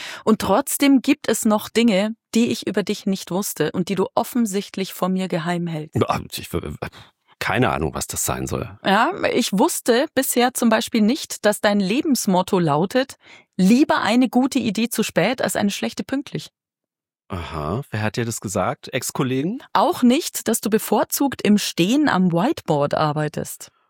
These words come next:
Speaker 2: Hast du meine Handyfotos angeschaut oder was? <laughs>
Speaker 1: Reinhard Röde ist ein Multitalent mit Schwerpunkt auf kreativer Improvisation,
Speaker 2: Das stimmt.
Speaker 1: strategischem Kaffeekonsum
Speaker 2: Hm.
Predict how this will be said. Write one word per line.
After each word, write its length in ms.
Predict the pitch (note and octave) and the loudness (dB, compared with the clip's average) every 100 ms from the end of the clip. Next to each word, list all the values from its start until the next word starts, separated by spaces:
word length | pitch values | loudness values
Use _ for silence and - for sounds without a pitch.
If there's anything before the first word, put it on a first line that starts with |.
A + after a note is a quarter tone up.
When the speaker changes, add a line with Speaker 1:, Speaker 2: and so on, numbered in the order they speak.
| _ | _
Speaker 2:
Hast 200 | F2 F2+ | -6 -4
du 40 | F#2+ | -2
meine 140 | E2+ | -4
Handyfotos 520 | D#2+ G2 C3+ F3+ G#3 | -2 -4 -2 -4 -2
angeschaut 440 | A3+ F3+ - A2+ G#2+ | 0 0 0 0 0
oder 180 | F2+ | -4
was? 180 | E2+ F2 | -6 -2
<laughs> 920 | E4+ - - B4 - B4 - D#5 - | -2 -2 -6 -4 -2 -4 -4 -4 -2
Speaker 1:
Reinhard 600 | F#3+ G3 D4+ F4+ D4+ A#3+ | 0 2 2 2 2 2
Röde 380 | G#3+ B3+ A#3+ C#3 | 2 2 2 0
ist 280 | - D4 - | 0 0 2
ein 160 | A3+ B3 | 4 4
Multitalent 880 | B3+ F4+ F#3+ - E3+ D#3 F3 C4 | 4 4 2 2 0 0 0 2
mit 180 | A#3 B3+ | 0 0
Schwerpunkt 580 | - G#3+ C#4+ - A#3+ C4+ | -2 -4 -2 0 0 2
auf 180 | G3 - | 0 -2
kreativer 760 | - G3+ - - D4 E4+ F4 | 0 0 0 -4 0 2 2
Improvisation, 920 | - B3+ A#3 F3+ D#3 D3+ - F#3 G3+ D#4 | 0 0 0 0 -2 -2 -2 -2 -2 -2
Speaker 2:
Das 200 | D2+ - | -4 -4
stimmt. 260 | A#2+ D#2+ | -2 -2
Speaker 1:
strategischem 880 | - - E3 - - F#3 E3 - E3 | -4 -2 -2 0 0 2 2 0 -2
Kaffeekonsum 880 | - F3 F#3 - G3+ F#3+ B3+ D#4+ | -2 -2 -2 2 2 4 4 4
Speaker 2:
Hm. 80 | - | 0